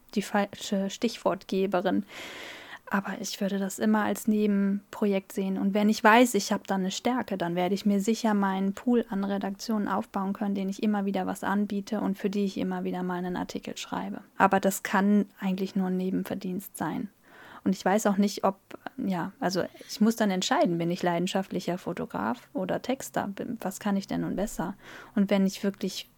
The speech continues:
vielseitig begabt bin, ja, vielleicht habe ich auch noch ein drittes Talent. Vielleicht bin ich ja Rampensau und <laughs> ähm, egal, ob jetzt im Licht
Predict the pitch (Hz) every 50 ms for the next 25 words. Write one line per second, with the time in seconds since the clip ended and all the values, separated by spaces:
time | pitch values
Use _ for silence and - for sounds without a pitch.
0 | - - - 214 208 208 202 214 202 196 196 220 214 - - 208 196 - 208 196
1 | 196 196 - - 208 202 202 208 202 - _ _ _ _ _ - - 196 180 180
2 | - - 196 190 190 - - 190 185 196 190 - 170 175 175 185 185 185 - -
3 | - 262 - 262 - - - 196 185 180 185 185 196 - _ _ _ _ - 185
4 | 185 190 190 - - 202 196 202 196 - 185 170 170 190 202 - _ _ - -
5 | 208 220 220 - 208 196 - 180 175 180 185 208 233 254 175 - - - - -
6 | 202 190 - - - - - - - - - - 160 - - - - - - -
7 | 277 269 208 190 170 160 180 190 196 - - - - 190 196 214 190 190 196 214
8 | - 175 - - - 180 185 185 - - - - 185 185 190 185 202 202 - -
9 | - - - -